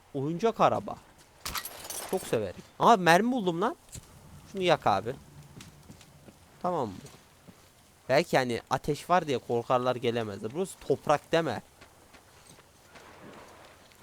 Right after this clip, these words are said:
Ben nereden gittim, nereden geliyorum?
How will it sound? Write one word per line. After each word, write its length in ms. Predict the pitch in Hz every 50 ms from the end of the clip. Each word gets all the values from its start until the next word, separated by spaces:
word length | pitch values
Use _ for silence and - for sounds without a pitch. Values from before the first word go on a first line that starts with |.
| - - - - - - - - - - _ - - - -
Ben 280 | 196 214 165 131 123
nereden 480 | 131 160 202 226 214 165 175 185 180 175
gittim, 1000 | 175 165 156 170 165 - - - - - 185 185 180 185 185 185 180 175 170 170
nereden 480 | 180 202 208 196 175 147 156 165 170
geliyorum? 640 | 165 165 151 160 156 151 151 151 147 123 110 107